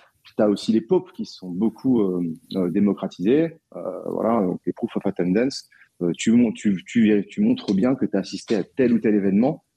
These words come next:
Et donc, bah, ça donne, euh, euh, un badge ou, euh, voilà, sous forme de N F T qui te permet du coup, euh, euh, qui permet derrière au prestataire de service finalement de te cibler de manière, euh,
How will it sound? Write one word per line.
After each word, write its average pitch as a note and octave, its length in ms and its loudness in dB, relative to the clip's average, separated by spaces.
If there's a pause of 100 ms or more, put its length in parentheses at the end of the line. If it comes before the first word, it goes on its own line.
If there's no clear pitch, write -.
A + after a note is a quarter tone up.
(260)
Et A#2+ 100 2
donc, C3+ 320 0
bah, F#2+ 140 0
ça F2+ 160 -2
donne, A#2 240 2
euh, F#2 260 0 (500)
euh, F2+ 280 0
un G#2+ 80 0
badge F2+ 500 0
ou, G#2 320 2
euh, E2+ 80 -2
voilà, E2 220 -4
sous - 140 -14
forme F#2 180 -2
de F#2 100 2
N F2 160 0
F - 80 -20
T C3+ 140 0
qui G2+ 160 -8
te - 60 -18
permet G2+ 300 2
du F#2+ 140 0
coup, C3 300 2
euh, F2+ 260 0 (340)
euh, F2+ 320 0 (280)
qui - 100 -2
permet A2 240 2
derrière G#2 300 2
au F#2+ 60 2
prestataire A2+ 520 -2
de G2+ 80 2
service G2 400 -2
finalement G#2+ 560 2
de A2 120 2
te G#2 60 -4
cibler A#2 360 2
de G#2+ 80 0
manière, F#2+ 400 2
euh, F#2 160 0